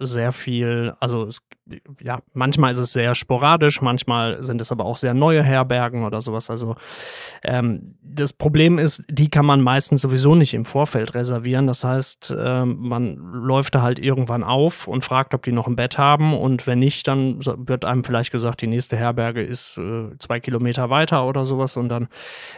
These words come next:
geht man halt dahin und versucht's da wieder.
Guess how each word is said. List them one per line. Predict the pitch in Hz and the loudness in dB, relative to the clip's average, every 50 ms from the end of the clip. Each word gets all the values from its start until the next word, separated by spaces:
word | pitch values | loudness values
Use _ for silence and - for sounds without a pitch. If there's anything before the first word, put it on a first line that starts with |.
| - - | -6 -2
geht | - 147 - | 0 2 4
man | 139 123 120 | 6 6 6
halt | 120 123 120 - | 6 4 4 2
dahin | 123 131 135 131 127 127 | 2 4 4 4 4 2
und | 117 110 117 | 0 -2 -2
versucht's | - 135 127 - 147 147 139 - - - - - - | -2 -2 -2 0 0 -2 -2 -2 -6 -8 -8 -6 -4
da | 127 117 120 117 | -4 -2 -2 -2
wieder. | 123 120 120 117 - - | -4 -4 -4 -6 -8 -10